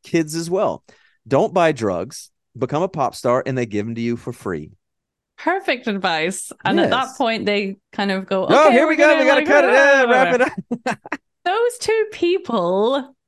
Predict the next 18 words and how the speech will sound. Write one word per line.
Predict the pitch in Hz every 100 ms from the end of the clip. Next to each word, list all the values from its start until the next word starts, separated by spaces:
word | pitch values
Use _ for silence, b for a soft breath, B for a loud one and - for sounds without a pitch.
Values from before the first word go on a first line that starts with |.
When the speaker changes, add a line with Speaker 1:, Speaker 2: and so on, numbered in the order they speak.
| _ -
Speaker 2:
that | 214 214
you've | 220 208
just | - 214 202 - -
Speaker 1:
Yes. | 196 269 240 127 104 - - - - -
Speaker 2:
called | 294 269 247 214
that | 202 196 254 - - B 208 B _ -
absolute | 262 254 254
disgrace | 240 208 226 202 196 - -
are | 208 196 196 202 -
Ant | 233 311 330 247
and | 254 254
Dec, | 226 170 202 311 - - _ _ -
who | 247 233 240
are | - 202 196 196 -
probably | - 302 311 311
our | 226 214
country's | - 214 208 214
most | 208 196